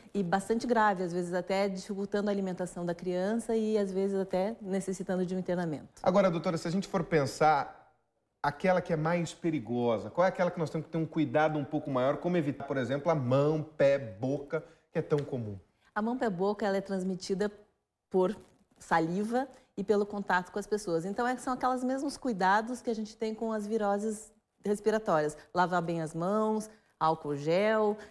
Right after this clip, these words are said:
Speaker 1: e evitar ambientes muito fechados. E é muito difícil isso agora no inverno, uma vez que as crianças estão todas reunidas numa mesma sala
Speaker 2: Não
Speaker 1: de
Speaker 2: tem como,
Speaker 1: aula.
Speaker 2: né?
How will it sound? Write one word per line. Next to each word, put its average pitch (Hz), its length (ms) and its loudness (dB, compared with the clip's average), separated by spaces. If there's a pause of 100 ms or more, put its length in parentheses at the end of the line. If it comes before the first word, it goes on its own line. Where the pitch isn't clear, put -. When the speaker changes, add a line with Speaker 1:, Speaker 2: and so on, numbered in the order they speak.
(120)
Speaker 1:
e 170 240 0
evitar 170 380 2
ambientes 165 440 0
muito 165 240 -4
fechados. 196 720 -2
E 214 120 -2
é - 20 2
muito 226 220 -4
difícil 208 400 -6
isso 190 160 -6
agora 185 260 -2
no 185 80 -4
inverno, 185 500 -2
uma 202 200 0
vez 180 160 -2
que 208 80 -2
as 190 60 -6
crianças 180 320 -2
estão 180 180 -2
todas 180 260 2
reunidas 190 480 4
numa 180 160 2
mesma 185 300 0
sala 170 220 4
Speaker 2:
Não 143 120 2
Speaker 1:
de 165 60 6
Speaker 2:
tem 165 100 6
como, 190 140 6
Speaker 1:
aula. 214 220 4
Speaker 2:
né? - 60 -6